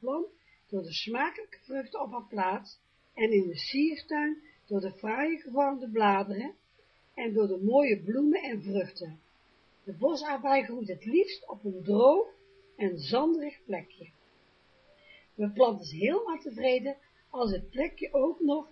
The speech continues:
in de halve schaduw ligt. De bosaardbeiplanten zijn bij enkele kwekers te koop. Het kan echter ook geen kwaad om wat plantjes in de natuur uit te steken. De bosaardbei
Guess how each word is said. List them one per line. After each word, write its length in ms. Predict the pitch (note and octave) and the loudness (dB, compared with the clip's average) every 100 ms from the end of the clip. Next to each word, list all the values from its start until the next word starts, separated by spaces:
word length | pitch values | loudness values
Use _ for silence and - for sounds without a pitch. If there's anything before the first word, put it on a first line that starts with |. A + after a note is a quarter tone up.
| _ _ | _ _
in 160 | - A#3 | -6 -2
de 60 | G3+ | -2
halve 460 | D#3+ B3 C#4+ B3 | 0 2 2 0
schaduw 500 | G#3+ - G#3 F3 E3 | -6 -2 -2 -2 -6
ligt. 400 | E3 E3+ - - _ _ _ _ _ _ _ _ _ _ | -16 -18 -20 -20 _ _ _ _ _ _ _ _ _ _
De 120 | G3+ | -8
bosaardbeiplanten 1200 | F#3+ C4 G#4+ - F#4+ E4 D4 D4+ D4+ - C#4 C4 A3 | -2 0 0 -2 -6 -6 -2 -2 -2 -2 -2 -2 -4
zijn 280 | A3 F#3 | -2 -2
bij 180 | F#3+ F#3+ | -4 -8
enkele 480 | - C#4+ F4 G#4+ C4+ - | -2 -2 -2 -6 -8 -6
kwekers 500 | G#3+ C4+ E4 - - | 2 2 2 -10 -14
te 100 | - | -12
koop. 260 | G3 F3 D#3 _ _ _ _ _ _ - | -12 -12 -16 _ _ _ _ _ _ -10
Het 160 | G#3 G#3 | -10 -6
kan 200 | G#3+ - | -6 -6
echter 320 | G#3+ - - | -8 -10 -10
ook 260 | - B3+ - | -8 -6 -6
geen 240 | E4 E4+ | -2 -2
kwaad 340 | - D#4 D4+ D#4+ _ - _ | -2 -2 -2 -4 _ -20 _
om 140 | A#3+ | -2
wat 180 | A3 G3+ | 0 0
plantjes 460 | G#3 C#4 E4+ - - | 0 0 0 -4 -6
in 60 | |
de 60 | C4 | -4
natuur 500 | C#4 C4+ C#4+ C4 G#3 | -6 -6 -6 -4 -4
uit 180 | F#3+ F3+ | -6 -8
te 60 | |
steken. 580 | - - E3+ E3 - G3+ _ _ _ _ _ _ _ - | -10 -8 -8 -10 -16 -20 _ _ _ _ _ _ _ -8
De 120 | F#3+ | -6
bosaardbei 720 | D#3 D4+ G#4+ F#4+ C#4 C#4 C#4 | -2 -2 -2 -8 -2 0 0